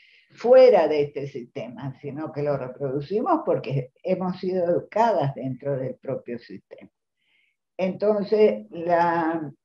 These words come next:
las mujeres hemos sido educadas y somos educadas desde la más tierna infancia, o para el cuidado, es decir, para la entrega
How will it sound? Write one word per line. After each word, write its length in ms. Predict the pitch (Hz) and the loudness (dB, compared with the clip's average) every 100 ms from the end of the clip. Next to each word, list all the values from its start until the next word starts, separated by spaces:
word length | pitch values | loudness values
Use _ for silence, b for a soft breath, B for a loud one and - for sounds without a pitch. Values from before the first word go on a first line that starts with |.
| _ | _
las 240 | 156 170 190 | -6 -2 0
mujeres 540 | 190 208 208 240 240 | 0 0 2 2 2
hemos 340 | 240 226 214 214 | -6 -4 -4 -2
sido 280 | 214 214 | 0 2
educadas 720 | 214 196 143 - 190 208 190 151 | 2 2 -2 0 4 4 4 0
y 80 | 143 | -8
somos 440 | - 208 240 196 170 | -8 -4 -2 -2 -4
educadas 680 | 147 165 - 160 165 185 175 | -6 -6 -4 0 2 2 0
desde 400 | 156 147 135 131 | -4 -4 -4 -2
la 200 | 139 139 | -2 -2
más 260 | 151 190 | -4 -4
tierna 320 | 190 185 180 | -4 -4 -4
infancia, 760 | 180 160 185 185 180 - 196 196 _ _ _ _ | -8 -4 -6 -4 -8 -6 -6 -6 _ _ _ _
o 320 | 190 190 - _ | -4 -4 -6 _
para 240 | 180 170 165 | 0 2 2
el 140 | 156 | 0
cuidado, 680 | 170 175 165 139 127 104 - _ | 0 2 2 2 -2 -6 -10 _
es 160 | 151 165 | -4 -2
decir, 400 | 165 196 165 - | -2 -2 -4 0
para 300 | 170 165 156 | 2 2 2
la 160 | 156 | -2
entrega 840 | 160 - 214 220 233 233 247 320 | -4 -4 2 4 4 2 0 -4